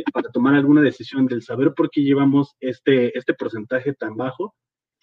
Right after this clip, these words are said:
eh, podemos entrar, eh, directamente y ver cuál de los elementos, cuáles de los reactivos que se levantó sobre ese tema de, de normatividad, pues fueron los que estamos careciendo, ¿no?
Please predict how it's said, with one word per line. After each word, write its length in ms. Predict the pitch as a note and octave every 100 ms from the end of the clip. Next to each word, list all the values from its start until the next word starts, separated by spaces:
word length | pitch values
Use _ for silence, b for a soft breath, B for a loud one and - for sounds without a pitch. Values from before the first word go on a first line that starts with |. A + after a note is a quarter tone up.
| _
eh, 120 | C3
podemos 440 | C3 D3 D#3+ F3 D3+
entrar, 480 | B2+ C#3+ C#3+ D3+ D#3
eh, 180 | B2+ A#2+
directamente 800 | B2+ D3 - D#3+ D#3 D#3+ D#3+ F3
y 140 | C#3 C3
ver 300 | D#3 - - _ _ _ _
cuál 260 | D#3 F3 G#3
de 80 | G#3+
los 180 | E3
elementos, 720 | B2+ B2+ C3 D#3 D#3+ D#3+ E3+ -
cuáles 220 | F3+ F#3
de 80 | D#3+
los 200 | A#2 A#2
reactivos 540 | A#2+ - - D#3 D#3
que 120 | -
se 140 | A#2+ A2+
levantó 420 | G#2+ A2 A2 C3
sobre 340 | - C3 B2
ese 200 | B2 C3
tema 360 | - B2 A#2+ B2
de, 320 | A2 G2 F#2+ - _ _ _ - - -
de 140 | C3+ B2
normatividad, 720 | B2 B2 B2 C3+ C#3 C#3+ -
pues 180 | C3+ -
fueron 280 | D3 D3
los 120 | C3+ -
que 80 |
estamos 380 | - B2 B2 -
careciendo, 580 | - - G#2 B2 G#2+ G2+
¿no? 260 | A#2+ G#3